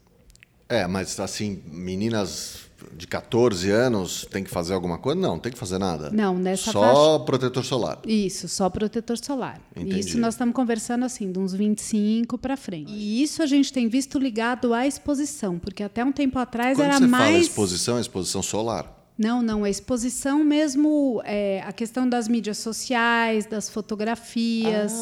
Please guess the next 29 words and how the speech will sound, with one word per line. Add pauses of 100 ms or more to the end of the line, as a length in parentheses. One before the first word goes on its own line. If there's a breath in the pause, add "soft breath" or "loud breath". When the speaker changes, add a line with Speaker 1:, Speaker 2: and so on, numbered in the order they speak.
Speaker 1:
Ah,
exposição
pública.
Speaker 2:
Pública,
exatamente.
Hoje
o
mundo,
ele
tá
muito
mais
virtual
e
muito
mais
digital,
e
as
pessoas
têm
uma
preocupação
cada
vez
maior
com
a
aparência.